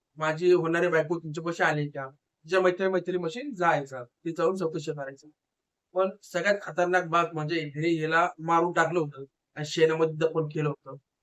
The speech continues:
शेणामध्ये गाडलं होतं आणि तिचे कपडे गवऱ्यांमध्ये लपवलं होतं. हे खुलासा झाल्याच्या नंतर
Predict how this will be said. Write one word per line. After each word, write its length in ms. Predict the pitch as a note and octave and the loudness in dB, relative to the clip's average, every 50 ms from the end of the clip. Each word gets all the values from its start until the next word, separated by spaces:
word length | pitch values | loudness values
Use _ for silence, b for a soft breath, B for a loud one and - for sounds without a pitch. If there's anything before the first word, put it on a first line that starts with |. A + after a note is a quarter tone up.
| _ _ _ | _ _ _
शेणामध्ये 460 | - - E3+ F3 E3 E3 F3 E3 E3+ D#3 | -4 -2 0 0 2 2 2 2 2 4
गाडलं 300 | F3 E3+ E3 E3 F#3+ F#3 | 4 4 4 4 4 2
होतं 280 | D#3 - D3 D3+ D3+ D3+ - _ _ _ _ - | 2 0 -2 -6 -8 -8 -12 _ _ _ _ -8
आणि 140 | D3 D#3 D#3+ F3 | -6 -4 -2 -2
तिचे 260 | E3 E3 F3 F#3 F3+ | 0 2 4 4 4
कपडे 420 | - - F3+ D#3+ A3 G3+ A3 B3 - - - _ _ _ _ _ - | 4 0 -2 0 2 4 4 4 4 2 -2 _ _ _ _ _ -6
गवऱ्यांमध्ये 640 | D3 D3+ F3+ F3+ F#3 G3 G3 F#3+ F#3 F3+ F3+ G#3 G3+ | 2 4 6 8 8 6 6 4 2 2 2 2 2
लपवलं 320 | F3 D#3+ E3 E3+ D#3+ C#3+ | 2 2 2 2 0 0
होतं. 180 | C#3 C3+ A#2+ A#2 - _ _ _ _ _ _ _ _ _ _ _ _ - | -2 -4 -8 -16 -20 _ _ _ _ _ _ _ _ _ _ _ _ -4
हे 60 | A3 G#3+ - | -4 -2 2
खुलासा 280 | F#3+ F#3 G#3 G#3 G#3 A3+ | 6 8 8 8 8 6
झाल्याच्या 480 | G#3 F#3 F3 D#3+ F3 F#3 F3+ F#3+ F#3+ F3+ | 2 2 4 4 4 4 4 2 2 2
नंतर 380 | E3+ D#3+ D3+ D3+ F#3 D#3+ D#3+ | 2 0 0 0 0 0 0